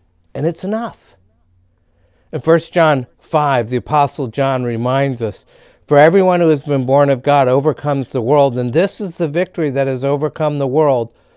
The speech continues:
our faith." Who is it that overcomes the world except the one who believes that Jesus is the Son of God?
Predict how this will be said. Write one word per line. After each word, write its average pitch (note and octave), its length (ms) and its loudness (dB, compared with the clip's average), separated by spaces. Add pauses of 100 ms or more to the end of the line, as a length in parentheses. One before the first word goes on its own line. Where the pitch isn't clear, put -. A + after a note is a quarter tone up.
(380)
our B2 400 2 (360)
faith." - 720 -10 (640)
Who D#3+ 200 6
is F3+ 180 4
it G3 160 0
that C#3 100 0
overcomes D3+ 600 0
the D3 80 -2
world D3+ 320 2
except C3+ 380 -4
the C#3 100 -2
one D#3 400 0 (280)
who C3+ 160 0
believes B2+ 880 -2 (480)
that A2+ 180 -4
Jesus A#2 520 -6
is G2+ 160 -12
the G#2 100 -14
Son G#2+ 240 -10
of G2+ 160 -12
God? F#2 420 -16